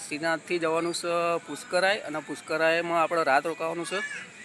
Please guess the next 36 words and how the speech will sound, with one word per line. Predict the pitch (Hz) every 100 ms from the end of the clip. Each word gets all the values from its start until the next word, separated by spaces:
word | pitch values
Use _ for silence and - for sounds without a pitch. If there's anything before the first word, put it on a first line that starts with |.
| -
તો | 151
અત્યારે | 139 175 175
આપણે | 185
લક્ઝરી | 165 135 156 175
ઉપર | 175 180
છે, | 185 214
તો | 170
આપણે | 147 160
નીકળીએ | 156 147 175 180
છીએ. | 175 156
અત્યારે | 160 160 -
ભરાય | 156
છે, | 151 147
જો | 139 107 - - - - - -
પાછળ | - 143 165
લક્ઝરી | 156 143 156
ભરાય | 160 147 165
છે. | 190 - - - - - - - -
તો | 147
હવે | 156
નીકળીએ | 156 180 185 190
છીએ. | 214 - 214 208 185 508 190 640 622 - - - 226 226 233 226 208 202 208 185 - - -
આપણું | 117 120 135 131
નામ | 135 131 131
બોલે | 135 139
એટલે | 135 131 147 180 - - - - - - -
બેસી | 120 117
જઈશું | 113 107 110 107
અમે. | 208 208 214 214 196 180 185 208 214 196 - 180 - 131 147 151 139 131 151 147 - - _ _ -
તો |
મિત્રો, | 240 254
finally | 196 175 190 196
આપણે | 185 190 185 185 180 175
રાજસ્થાનની | 151 143 160 165 160 160
અંદર | 156 160 160
આપણે | 151 165